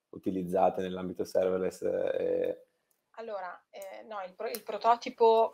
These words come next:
Speaker 2: eh, su cui stiamo lavorando adesso parte proprio dall'energia elettrica consumata dai server su cui l'applicazione è ospitata.
Speaker 1: Ok, ok.
Speaker 2: Quindi, perché è, è, chiaramente è da lì che si parte, no? Quanto consuma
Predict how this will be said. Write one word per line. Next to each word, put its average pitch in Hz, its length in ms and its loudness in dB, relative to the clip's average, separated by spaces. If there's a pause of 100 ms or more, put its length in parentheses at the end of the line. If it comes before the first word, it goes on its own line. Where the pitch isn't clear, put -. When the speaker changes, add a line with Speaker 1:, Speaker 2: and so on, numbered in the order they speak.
Speaker 2:
eh, 190 300 -2
su - 140 -16
cui 202 120 -10
stiamo 202 220 -6
lavorando 208 360 -2
adesso 247 500 -2
parte 180 520 -2
proprio 202 440 0
dall'energia 175 600 -2
elettrica 214 540 -2
consumata 175 640 -6
dai 165 140 -8
server 202 480 -2
su - 200 -18
cui 202 240 -10
l'applicazione 185 560 -10
è - 20 -6
ospitata. - 480 4
Speaker 1:
Ok, 95 600 12 (100)
ok. - 400 10
Speaker 2:
Quindi, 226 180 -4 (140)
perché 226 400 -4
è, 226 220 -12
è, 220 120 -14
chiaramente 226 560 0
è 202 120 0
da 202 100 2
lì 220 120 -4
che 202 120 -12
si - 180 -14
parte, 170 460 0
no? 185 200 -4
Quanto 240 280 -2
consuma 208 680 -6